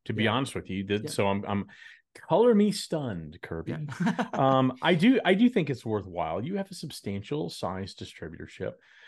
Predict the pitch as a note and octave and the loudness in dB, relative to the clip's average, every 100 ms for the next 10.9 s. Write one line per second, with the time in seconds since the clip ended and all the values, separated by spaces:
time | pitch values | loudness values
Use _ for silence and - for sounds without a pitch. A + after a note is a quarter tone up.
0 | - _ - B2 A#2+ A#2+ A#2 - B2 A2+ | -20 _ 0 2 4 4 2 -4 -4 2
1 | B2 C3+ C#3+ B2+ B2 A2 A#2 A#2 A2+ G#2 | 6 6 4 4 2 2 2 0 -2 -8
2 | G2+ A2 C#3+ D#3+ F#2 E2 B2+ - - - | -2 0 2 2 0 -2 -6 -8 -14 -12
3 | E2 - - - A#3 - - - - _ | -6 -6 -4 -4 -4 -8 -12 -16 -20 _
4 | _ _ _ _ - - B2+ B2 A#2 A#2+ | _ _ _ _ -10 2 6 6 4 0
5 | _ _ - C#3+ A#2+ A2 B2 C3 A2+ - | _ _ -4 0 2 0 -2 -2 -2 0
6 | D3 D#3+ C#3 B2 B2 A#2+ A2 - - C3 | -2 0 0 2 2 2 0 -2 -8 -8
7 | C3+ - - A#2 A2+ A2 A2+ G#2 G#2 G2+ | -6 -10 2 4 4 2 -2 -2 -2 -2
8 | F#2+ F#2+ F2+ - F#2+ E2 F2 F2 G#2 A#2 | -4 -4 -6 -6 -10 -6 -8 -6 0 2
9 | A#2+ A2+ G#2+ G#2 - B2+ B2 G#2+ A2 A2+ | 4 2 -2 -8 -2 0 0 0 -2 -2
10 | G#2 G#2+ F#2 - A#2 G#2+ G#2+ G2+ | -2 -4 -6 -10 -6 -4 -2 -2